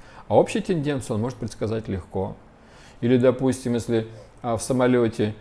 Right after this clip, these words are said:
сейчас раздают обед, вот, то я могу легко сказать, что через полчаса после окончания обеда, а,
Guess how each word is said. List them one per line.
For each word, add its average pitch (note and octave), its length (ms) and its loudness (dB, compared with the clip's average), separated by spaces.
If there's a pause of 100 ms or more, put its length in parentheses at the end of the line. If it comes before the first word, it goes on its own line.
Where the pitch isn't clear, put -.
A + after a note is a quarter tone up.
(120)
сейчас G#2+ 480 2
раздают G#2 500 2
обед, A#2 420 4 (440)
вот, G#2+ 280 0
то A2+ 160 4
я A#2+ 140 6
могу C3 260 2
легко B2+ 280 0
сказать, B2+ 500 2
что - 160 -8
через A2+ 240 -6
полчаса B2 600 -2
после A2 400 -2
окончания G#2 600 -4
обеда, C#3 440 2 (400)
а, G#2+ 460 0